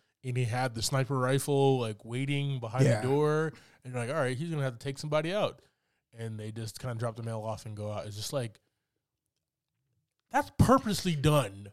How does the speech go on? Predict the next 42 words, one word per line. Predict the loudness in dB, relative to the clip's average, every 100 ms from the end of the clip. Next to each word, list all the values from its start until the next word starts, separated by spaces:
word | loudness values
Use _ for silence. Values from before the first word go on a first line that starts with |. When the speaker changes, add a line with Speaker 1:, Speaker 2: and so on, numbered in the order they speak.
| _
Speaker 2:
Yeah. | 2 6
Speaker 1:
by | 6
David | 6 6 4
Fincher | 2 -2 -2 -6 -10 -14 _ _
Speaker 2:
Yeah. | -14 -4
Speaker 1:
to | 0 0
piss | 4 6 6 4
us | 0
off, | 0 0 0
but | 2 2
it's | 0
like, | -2
Speaker 2:
<laughs> |
Speaker 1:
hold | -6 -2 2 4
our, | 4 2
hold | -2 2
our | 4 2
attention. | 0 -4 -2 -2 -2 -6 -14 -2
Speaker 2:
Yep. | -2 -2 _
Speaker 1:
'Cause | -4 0
the | 2
music | 4 2 2
is | -2 0
just, | -2
like, | -2 -4 -6 -8
tense | -2 0 0 -4
the | -4 -4
entire | -2 0 0
time. | 0 0 0 0
You're | 0
just | 0 -2
like, | -4 -6
"Oh, | -8 -8 -10
he's | -14 -14
gonna | -12 -10
have | -10 -12
to | -14
kill | -6 -6
somebody | -4 -8 -8 -10
right | -10 -12
now." | -12 -10
He's, | -8 -8